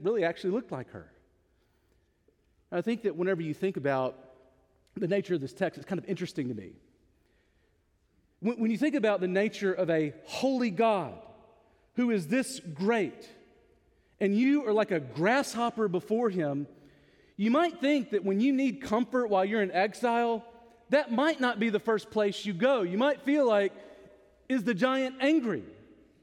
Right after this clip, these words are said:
But that's not at all what's going on here. No, what's happening here is Isaiah wants to remind them of the immensity of a holy God that can be terrifying for an unholy people,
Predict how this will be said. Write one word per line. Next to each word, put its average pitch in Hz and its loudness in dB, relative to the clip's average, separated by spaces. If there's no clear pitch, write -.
But 127 -14
that's 180 -2
not 175 0
at 151 0
all 147 2
what's - -6
going 120 -4
on 101 -10
here. 87 -16
No, 143 -4
what's 135 -4
happening 190 -2
here 165 -2
is 110 -6
Isaiah 180 0
wants 156 -6
to 147 -8
remind 135 -6
them 110 -10
of 113 -10
the 127 -6
immensity 175 -4
of 131 -4
a 123 -2
holy 160 -4
God 120 -4
that - -10
can 220 -2
be 202 -4
terrifying 170 -2
for 147 -8
an 135 -4
unholy 151 -4
people, 127 -8